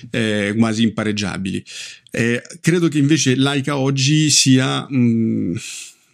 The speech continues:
come dire, tragga molto beneficio dal passato, eh, sicuramente d'oro che ha avuto il marchio. Mm, non credo che oggi Leica, mm,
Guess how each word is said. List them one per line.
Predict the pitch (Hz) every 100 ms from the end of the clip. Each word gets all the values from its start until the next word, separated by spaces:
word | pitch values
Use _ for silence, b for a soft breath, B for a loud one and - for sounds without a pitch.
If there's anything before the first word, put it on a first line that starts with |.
| _
come | - 131
dire, | 127 131 117 110 - _
tragga | 127 139 127 123
molto | 127 170 156 143 123
beneficio | 117 120 113 147 131 120
dal | 110 117 113
passato, | - 113 - 131 131 113 113 107 B B B _
eh, | 117 107 107 101 101 107
sicuramente | - 131 127 110 127 123 120 110
d'oro | 113 127 120 113
che | 104
ha |
avuto | 107 117 110 107 107 101 98 98 98 117
il | 107
marchio. | 113 107 107 - 160 165 B B B -
Mm, | 127 117 117 117
non | 143 170
credo | 135 135 120
che | 117
oggi | 120 120 117 120
Leica, | 113 117 113 123 117
mm, | 131 143 117 117 107